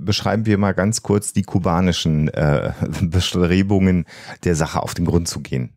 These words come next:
Also natürlich, äh, haben die Kubaner dann auch Informationen der Amerikaner bekommen und nach deren Ideen gesucht, aber die Kubaner hatten eigene Ideen und Theorien. Man hat, äh, nämlich festgestellt, dass dann nach einer gewissen Zeit, wir reden ja hier von einem Zeitraum von zwei, drei Jahren, in denen diese Ereignisse aufgetreten sind,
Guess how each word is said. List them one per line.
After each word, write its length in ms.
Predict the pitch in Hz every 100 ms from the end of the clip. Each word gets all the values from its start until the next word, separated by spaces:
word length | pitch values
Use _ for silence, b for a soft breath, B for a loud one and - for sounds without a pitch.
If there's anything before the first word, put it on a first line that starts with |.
| _
Also 220 | - 98
natürlich, 500 | 113 110 135 156 -
äh, 260 | 64 69 92
haben 240 | - 104 117
die 100 | 110
Kubaner 520 | - 101 101 113 107
dann 160 | 98
auch 100 | 90
Informationen 540 | 95 92 101 92 - 98
der 100 | -
Amerikaner 480 | 107 123 117 113 101
bekommen 300 | 107 113 98
und 40 |
nach 140 | 92
deren 420 | - 104 120 131 104
Ideen 480 | 95 113 123 131
gesucht, 340 | 120 110 127 -
aber 180 | - 110
die 60 | 107
Kubaner 340 | 101 104 123
hatten 160 | 117 -
eigene 600 | - 127 147 113 87 - B B B B B B B B
Ideen 340 | - 95 95 90
und 100 | 80
Theorien. 420 | 82 73 73 69
Man 180 | 87 104
hat, 320 | 131 - -
äh, 300 | - 104 101
nämlich 300 | 98 107 104
festgestellt, 540 | 117 120 - 139 127 117
dass 120 | 110
dann 280 | - 107 107 101
nach 180 | 110 98
einer 140 | 107
gewissen 300 | 95 104 - 92
Zeit, 280 | 101 156 117
wir 120 | 90
reden 160 | 101 107
ja 40 |
hier 200 | 92 101
von 120 | 104
einem 100 | 95
Zeitraum 400 | - 101 95 101
von 100 | 98
zwei, 200 | 95 90 98
drei 180 | 90
Jahren, 320 | 87 80 98 123
in 160 | 101
denen 220 | 104 110
diese 240 | 104 98 -
Ereignisse 420 | 101 107 107 -
aufgetreten 580 | 101 - - - 98 101
sind, 240 | 117 110